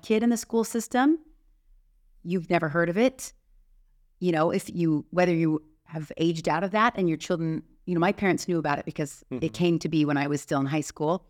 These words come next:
Speaker 2: Mm-hmm.
Speaker 1: But, like, my neighbors next door don't have any kids. They didn't know about it. Um, or if you're grandparents who never had children in it, you just don't know
Speaker 2: Mm-hmm.
Speaker 1: about it. And so it feels foreign. It feels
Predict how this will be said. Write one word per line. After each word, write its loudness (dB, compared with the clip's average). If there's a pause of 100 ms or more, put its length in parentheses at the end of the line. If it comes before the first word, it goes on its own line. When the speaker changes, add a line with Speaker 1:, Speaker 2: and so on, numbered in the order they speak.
Speaker 2:
Mm-hmm. -12 (320)
Speaker 1:
But, -2
like, 2
my 2
neighbors 2
next -4
door 2
don't -4
have -4
any 0
kids. -6
They 2
didn't 0
know 0
about 0
it. -4 (520)
Um, 0
or 4
if -2
you're 0
grandparents 0
who -4
never 0
had -2
children -2
in -2
it, -2
you 0
just -2
don't 0
know 2
Speaker 2:
Mm-hmm. 0
Speaker 1:
about 2
it. -4
And -2
so -4
it -6
feels -4
foreign. -2
It -12
feels -4